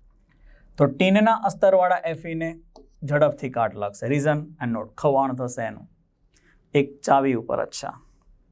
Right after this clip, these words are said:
ઝેડ એનનું અસ્તર લગાવવાથી એફ ઈનું ક્ષારણ અટકાવી શકાય. કારણ મેં હમણાં કીધું, ઝેડ એન આગળ છે, એનું ઓક્સિડેશન પોટેન્શિયલનું મૂલ્ય વધારે છે, એનોડ તરીકે વર્તે છે અને એનું જ ખવાણ થાય છે.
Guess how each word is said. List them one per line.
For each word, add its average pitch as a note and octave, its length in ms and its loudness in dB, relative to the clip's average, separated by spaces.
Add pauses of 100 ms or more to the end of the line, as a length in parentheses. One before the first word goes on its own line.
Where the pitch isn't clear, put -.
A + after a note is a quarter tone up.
(2000)
ઝેડ D#3 240 6
એનનું G3+ 260 4
અસ્તર F#3+ 260 2
લગાવવાથી F#3 400 2
એફ E3 240 0
ઈનું F3 260 -6
ક્ષારણ E3 380 2
અટકાવી D3+ 320 -4
શકાય. B2 280 -6
કારણ D3 320 -2
મેં D3+ 100 -8
હમણાં D3 180 -10
કીધું, A#2+ 320 -6 (380)
ઝેડ C#3 160 4
એન D#3 140 2
આગળ C3+ 300 -2
છે, A#2 200 -10 (400)
એનું C3+ 180 2
ઓક્સિડેશન D3 540 -2
પોટેન્શિયલનું C#3+ 640 -2
મૂલ્ય C3 220 0
વધારે B2 380 0
છે, D3 180 -4
એનોડ E3 280 0
તરીકે C#3+ 340 0
વર્તે B2 380 -4
છે A#2+ 160 -8
અને A#2 160 -4
એનું C#3+ 180 0
જ D#3+ 80 -6
ખવાણ B2+ 360 0
થાય B2 240 -2
છે. C3 220 -2